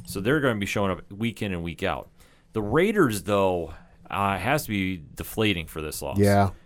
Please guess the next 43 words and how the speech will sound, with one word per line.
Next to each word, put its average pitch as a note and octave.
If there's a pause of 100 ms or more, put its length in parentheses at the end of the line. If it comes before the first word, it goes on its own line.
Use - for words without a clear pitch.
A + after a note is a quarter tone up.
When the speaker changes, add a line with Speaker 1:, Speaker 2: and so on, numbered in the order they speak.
(140)
Speaker 1:
Obviously, A#2
if G2+
they, G2+
if G2+
they G#2+
lost A2+
to G#2
the F2+
Jets, F2+
I F2+
think F#2+
that F2
would D#2+
have E2
been -
backbreaking, E2+
but D#2
they F#2+
should G2+
have F#2
came F#2+
out F#2+
and F2
just F2
completely F2+
turned G2
the F2+
ball F2+
upside E2+
down F#2+ (300)
and F#2
put G2
up E2
about E2
thirty F2+
points F2
themselves. A2 (460)
Lackluster C3
performance G#2
on G#2
their F#2+
offensive E2+
side. -